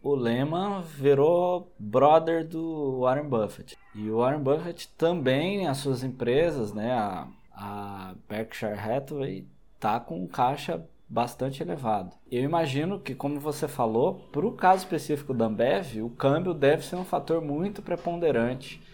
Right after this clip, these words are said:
no gasto desse dinheiro com aquisições, né? E eu acho que a, a Ambev, agressiva como ela é, ela tá focando mais em aquisições.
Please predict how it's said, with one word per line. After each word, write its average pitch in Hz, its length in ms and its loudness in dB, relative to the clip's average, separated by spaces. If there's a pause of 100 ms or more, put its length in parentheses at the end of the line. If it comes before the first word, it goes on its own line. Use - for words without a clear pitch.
(380)
no 143 120 -4
gasto 175 460 10
desse 139 240 2
dinheiro 135 380 2
com 147 120 -4
aquisições, 135 760 -2
né? 101 200 -6
E 113 80 0
eu 113 140 4
acho 151 380 4
que 160 240 -2
a, - 200 0 (160)
a 139 220 2 (240)
Ambev, 120 760 2
agressiva 135 680 2
como 123 260 -4
ela 113 240 2
é, 175 240 2 (420)
ela 113 220 0
tá 143 160 0
focando 143 480 -4
mais 139 340 0
em 170 80 -6
aquisições. 170 840 -4